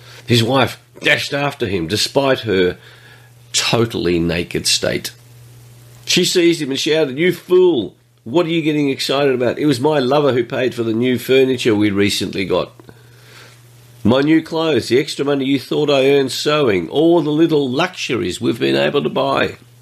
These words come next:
all came from him." But Louis wrenched away and continued up the stairs. "No shotgun, Louis," wailed his wife.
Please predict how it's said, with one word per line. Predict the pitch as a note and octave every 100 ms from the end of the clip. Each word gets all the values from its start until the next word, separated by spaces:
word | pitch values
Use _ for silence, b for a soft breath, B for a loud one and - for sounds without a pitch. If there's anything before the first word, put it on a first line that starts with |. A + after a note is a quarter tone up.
| -
all | C#3+ E3+ F3 F3+
came | - D3 D3+
from | D3 C#3
him." | D3 A#2+ - - _ _ _ - - - - - - - - - - - - B B
But | G2+ -
Louis | G2+ G#2+ F#2
wrenched | E2 A#2 A2 -
away | E2 F#2+ F2+
and | E2+
continued | - D2 A#2 G#2+ F2
up | F2+
the | F2
stairs. | - F2 F2+ D#2 - - B B B B B B B B
"No | F#3 F#3 F3+ F#3+ G3+
shotgun, | - G3+ G3 G3 D#3
Louis," | C#3+ C3+ A2+ G2+
wailed | G#2+ G#2 F#2+
his | F2
wife. | F#2 E2+ D#2+ -